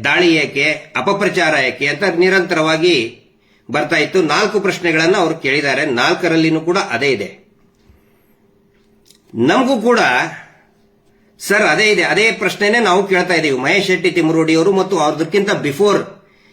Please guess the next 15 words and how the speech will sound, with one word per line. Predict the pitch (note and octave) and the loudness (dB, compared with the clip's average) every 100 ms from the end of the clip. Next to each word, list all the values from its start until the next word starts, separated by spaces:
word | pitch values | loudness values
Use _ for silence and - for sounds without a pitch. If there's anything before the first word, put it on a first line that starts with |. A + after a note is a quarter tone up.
| _ _ _ - | _ _ _ -4
ಯಾರ್ಯಾರು | C3 F3 G3 G3 | -2 0 2 0
ಹೋರಾಟ | D3+ F#3 F#3+ F#3 | 0 0 2 0
ಮಾಡಿದ್ರು, | F3+ E3+ E3 C#3+ B2 E3 - - _ - | 0 0 0 0 -2 -4 -10 -20 _ -6
ಇಷ್ಟು | D3+ - - - | -6 -6 -14 -10
ಧರ್ಮಕ್ಷೇತ್ರದಲ್ಲಿ | A2+ F3+ A3 A#3 - G#3+ - F3+ F#3+ F#3 G3 | -2 0 2 2 0 -2 0 2 4 4 4
ಮಲಿನ | E3 C#3 F3+ G#3 | 2 4 4 4
ಯಾಕೆ | G3 F3 F3 E3+ | 2 0 0 -2
ಆಗ್ತಾ | D3+ - C#3+ | -4 -2 0
ಇದೆ | C3+ C3+ | 2 0
ಅಂತ | B2+ A#2+ | -2 -4
ಹೇಳಿ | C#3+ C#3 D3+ G#3 G3 - - _ _ _ - | -4 0 2 2 0 -12 -20 _ _ _ -4
ಹೋರಾಟಗಾರರ | C#3 G3 G#3 F#3+ F3+ E3+ D#3+ D3 | 0 2 2 2 0 0 0 -2
ಪ್ರಶ್ನೆನೂ | C#3 B2+ - A#2+ A#2 | -6 -10 -8 -6 -4
ಕೂಡ | A#2 C#3+ | -2 -2
ಅದೇ. | E3+ - - C3 B2+ | -2 -4 -4 -2 -4